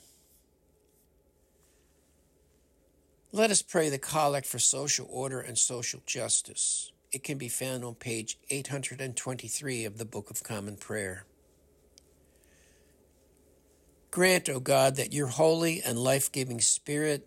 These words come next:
may so move every human heart, and especially the hearts of the people of this land, that barriers which divide us may crumble,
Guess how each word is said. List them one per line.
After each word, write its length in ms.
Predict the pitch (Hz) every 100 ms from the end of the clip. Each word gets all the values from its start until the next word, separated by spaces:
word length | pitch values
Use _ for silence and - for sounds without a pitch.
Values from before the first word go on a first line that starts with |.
| _ 120
may 200 | 120 113
so 360 | - 135 147
move 320 | 147 127 120 -
every 260 | 139 143 143
human 380 | - 151 143
heart, 480 | 131 123 104 - - - - - - - _ -
and 440 | 160 160 131 110
especially 560 | 107 - 147 143 - 123
the 100 | 113
hearts 460 | - 135 123 - 127
of 100 | 127
the 80 |
people 420 | 110 - 127 - 117
of 140 | 110
this 260 | 139 135 -
land, 500 | 104 98 92 90 - _ _ _ _ _ _ _ -
that 260 | 117 -
barriers 680 | - 123 135 139 147 143 -
which 220 | 113 -
divide 420 | - 113 120 131
us 220 | 135 120 120
may 140 | 101
crumble, 640 | - - 127 131 131 131